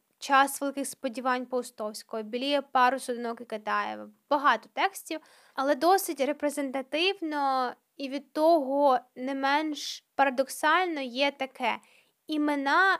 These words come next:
які спадають на думку, коли ми згадуємо Одесу двадцятих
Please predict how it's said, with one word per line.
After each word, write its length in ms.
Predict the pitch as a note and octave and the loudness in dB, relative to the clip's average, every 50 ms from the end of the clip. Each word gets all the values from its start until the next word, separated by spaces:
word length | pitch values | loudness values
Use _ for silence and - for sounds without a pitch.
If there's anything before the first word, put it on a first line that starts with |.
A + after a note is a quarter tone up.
| - _ - | -4 _ -10
які 360 | B3+ B3+ A#3+ - - D4+ D#4 | -10 -10 -10 -8 -8 -8 -8
спадають 640 | - - _ - B3+ A#3 C4+ C4+ C#4 C4+ C4+ C4+ C#4 | -8 -8 _ -6 -2 0 2 4 4 2 0 -2 -6
на 80 | C4 | -8
думку, 320 | B3+ C4+ C#4+ D4 C#4 C4 A#3+ | -6 -6 -6 -6 -6 -10 -10
коли 260 | - B3+ B3+ C4+ C#4 | -6 -6 -6 -6 -4
ми 140 | C4 C4 B3+ | -6 -6 -6
згадуємо 480 | A#3+ C4 C4 B3+ C4 A#3 B3 A#3+ A#3 | -4 0 2 2 2 2 0 -4 -6
Одесу 400 | A#3 A#3 A#3 A#3+ B3+ B3+ - B3+ | -4 -2 -2 0 -2 -2 -4 -8
двадцятих 600 | A3 A3 A#3+ A#3+ - - C4+ B3+ B3 A#3+ - A3+ | -12 -10 -12 -10 -4 0 2 2 2 0 -4 -10